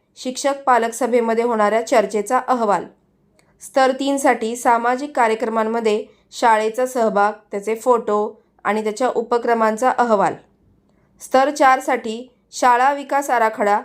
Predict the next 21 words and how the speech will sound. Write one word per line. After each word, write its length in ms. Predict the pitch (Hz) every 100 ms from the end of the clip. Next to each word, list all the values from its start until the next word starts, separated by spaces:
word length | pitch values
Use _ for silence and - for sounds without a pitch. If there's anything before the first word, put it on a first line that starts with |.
| - _ _ _
निर्मितीसाठी 960 | 226 233 233 233 247 254 214 240 247 254
मते, 580 | 220 220 220 220 214 -
सल्ले, 500 | - 254 226 202 202 202 214
अभिप्राय, 580 | 208 233 220 202 196
सूचना 540 | 190 254 254 220 190 190 - _ -
यांचे 280 | 220 214 269
अहवाल, 400 | 254 196 180 156 - _ _ _
शाळेला 480 | - 240 240 254 294
सहकार्य 500 | 294 254 240 233 233
केल्याबाबतच्या 840 | 240 214 208 208 208 208 262 247 - _ -
नोंदी. 520 | 226 226 208 175 - _ _ _ _ _ _ _ _ _ _ _ _
मानक 320 | 220 226 233 262
क्रमांक 360 | 294 285 285
तीन 300 | 302 269 262
पॉइंट 260 | 254 254 262
चार 220 | 262 214
पॉइंट 280 | 214 233 240
एक, 260 | 220 196 - _ _ _ _ _ _
होऊ 320 | 233 262 311
घातलेले 400 | 320 285 262 269
बदल 400 | 240 262 220